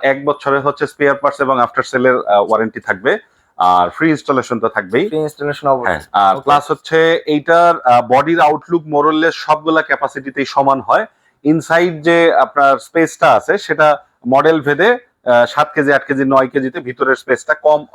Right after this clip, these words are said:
Speaker 1: এবং বেশি হয়।
Speaker 2: একদম।
Speaker 1: হ্যাঁ, আর এইখানে আরেকটা জিনিস দেখতে পারেন, যেটা হায়ারে নতুন করে অ্যাড হয়েছে। আপনারা, আহ, যারা আগে থেকে ইউজ করেন, অবশ্যই বুঝতে পারবেন যে এইখানে, আহ, ফেব্রিকের ক্যাটাগরি ভাগ করে দেওয়া আছে, নরমাল, কুইক, জিন্স, ডেলিগেট, হিজাব।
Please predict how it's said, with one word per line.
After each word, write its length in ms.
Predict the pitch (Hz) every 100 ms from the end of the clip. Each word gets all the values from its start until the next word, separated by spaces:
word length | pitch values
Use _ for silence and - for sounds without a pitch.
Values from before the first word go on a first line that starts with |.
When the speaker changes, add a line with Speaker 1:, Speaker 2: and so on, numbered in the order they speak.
| -
Speaker 1:
এবং 280 | 117 123 131
বেশি 240 | 117 113
হয়। 200 | - 90 - _
Speaker 2:
একদম। 320 | - 147 127 107 _
Speaker 1:
হ্যাঁ, 160 | 101 101
আর 200 | 113 113
এইখানে 340 | 139 143 156
আরেকটা 300 | 156 156 -
জিনিস 260 | 156 170 160
দেখতে 200 | 160 -
পারেন, 260 | 156 185 202
যেটা 320 | 147 151 147
হায়ারে 380 | 120 135 143 143
নতুন 300 | 143 151 135
করে 220 | 143 143
অ্যাড 280 | - 131 123
হয়েছে। 520 | 143 139 160 185 165
আপনারা, 400 | 120 - 123 123
আহ, 400 | 123 110 110 104
যারা 200 | 117 127
আগে 160 | 120
থেকে 220 | 131 120 127
ইউজ 240 | 127 127
করেন, 220 | - 135
অবশ্যই 320 | 123 120 -
বুঝতে 220 | 127 120 123
পারবেন 240 | 113 120 - - - -
যে 80 | 135
এইখানে, 400 | 131 147 156 127
আহ, 460 | 127 123 123 120 -
ফেব্রিকের 520 | 143 139 151 147 165
ক্যাটাগরি 440 | 139 156 165 151 151
ভাগ 140 | 127 -
করে 180 | 139 135
দেওয়া 260 | 120 107
আছে, 240 | 98 113 170 _ _ -
নরমাল, 440 | 123 131 135 135
কুইক, 380 | 135 135 135 127
জিন্স, 320 | 117 131 131 -
ডেলিগেট, 380 | 127 127 131 117 113
হিজাব। 300 | 131 139